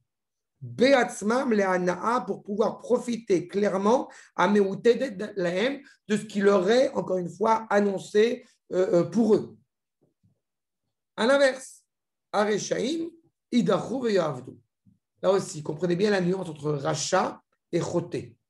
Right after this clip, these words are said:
D'accord ? Pour qu'il n'y ait pas de malenten-, de malentendu. Un racha n'est pas quelqu'un qui faute. C'est quelqu'un qui faute et qui en prend du plaisir à fauter.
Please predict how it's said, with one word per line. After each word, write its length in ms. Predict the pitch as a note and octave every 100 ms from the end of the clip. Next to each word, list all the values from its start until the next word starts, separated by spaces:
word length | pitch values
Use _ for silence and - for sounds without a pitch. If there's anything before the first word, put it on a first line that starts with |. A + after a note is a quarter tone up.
| _ _ _ -
D'accord ? 300 | - G3+ G#3+
Pour 100 | D3+
qu'il 80 | C#3+
n'y 40 |
ait 20 |
pas 100 | F#3+
de 60 | G3
malenten-, 360 | F3+ E3+ E3+ F3+
de 80 | D#3+
malentendu. 600 | D#3+ D#3 D3 B2 A2 - _ _ _ _ _
Un 120 | G#3 A#3
racha 580 | A#3 - G3+ G3+ - _ _ _ E3+
n'est 80 |
pas 160 | D3+ C#3
quelqu'un 340 | - D#3 F3+
qui 140 | - D3
faute. 540 | - C3+ G#2+ - _ _ _ _ _ _ _ _
C'est 180 | - D3+
quelqu'un 640 | F3+ F3 F3 G3+ B3 - _
qui 140 | D3+
faute 540 | C#3 - G#3 C4 - - _ _ _ _ -
et 60 | C#3
qui 120 | F#3
en 120 | F3
prend 180 | - A3+
du 180 | E3 D3+
plaisir 460 | G#3 G#3 A#3+ B3
à 80 | D3+
fauter. 360 | - - -